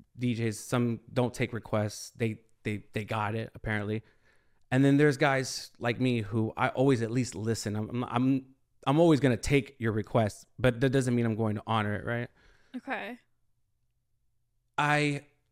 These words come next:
Speaker 1: really listen to what they're asking for, and it lets me know, even if, if I have a hard time reading the crowd,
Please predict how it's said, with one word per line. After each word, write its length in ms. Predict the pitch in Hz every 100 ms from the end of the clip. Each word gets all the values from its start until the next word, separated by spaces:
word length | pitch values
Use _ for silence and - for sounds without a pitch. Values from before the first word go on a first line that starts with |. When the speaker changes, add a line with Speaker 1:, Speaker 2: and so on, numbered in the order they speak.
| _ _ _ _ _ -
Speaker 1:
really 380 | 123 160 175 143
listen 320 | 147 147 143
to 140 | -
what 240 | 110 123 120
they're 160 | 104
asking 400 | 104 113 - 139
for, 460 | 135 - 143 156 147 _ _ _ _ _ _
and 120 | 127
it 80 | 120
lets 260 | 131 151 -
me 100 | 131
know, 460 | 113 120 143 147 - _
even 280 | 143 139 151
if, 320 | 139 - - _ _ -
if 240 | 120 -
I 60 | 120
have 140 | 135
a 40 |
hard 220 | 120 123 -
time 180 | 127
reading 180 | 113 117
the 60 | 104
crowd, 340 | - 104 123